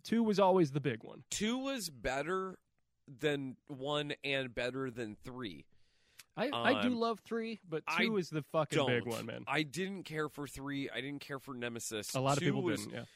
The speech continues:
Speaker 2: Two was huge for me.
Speaker 1: Yeah.
Speaker 2: Yeah, two is just where it was fucking at, man. But the first one,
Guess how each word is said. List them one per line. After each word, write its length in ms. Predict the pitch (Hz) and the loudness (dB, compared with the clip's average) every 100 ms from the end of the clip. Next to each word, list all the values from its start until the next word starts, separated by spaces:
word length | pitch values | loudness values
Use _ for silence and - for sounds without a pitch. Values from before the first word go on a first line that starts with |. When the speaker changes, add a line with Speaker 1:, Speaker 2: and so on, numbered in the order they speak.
| _ _ | _ _
Speaker 2:
Two 240 | - 208 214 | -2 -2 -2
was 180 | 180 | -4
huge 280 | - 156 131 | -2 -2 -4
for 140 | - 113 | -6 -6
me. 280 | 107 98 98 _ _ | -4 -4 -6 _ _
Speaker 1:
Yeah. 120 | 117 - _ _ - | -12 -12 _ _ -10
Speaker 2:
Yeah, 500 | 127 139 135 127 117 | -6 -2 -2 -2 -4
two 340 | - 143 196 190 | -6 -4 -2 -2
is 200 | 131 - | -4 -6
just 240 | - - | -8 -8
where 300 | 113 120 117 | -8 -6 -6
it 60 | 107 | -6
was 160 | 101 - | -8 -8
fucking 360 | 104 95 95 | -6 -6 -4
at, 220 | 98 95 | -4 -4
man. 300 | 90 90 92 98 | -4 -4 -4 0
But 240 | 139 123 _ | 0 0 _
the 180 | 120 135 | -8 -8
first 440 | - 196 240 - | -2 0 0 -2
one, 300 | 151 135 110 | -2 0 -2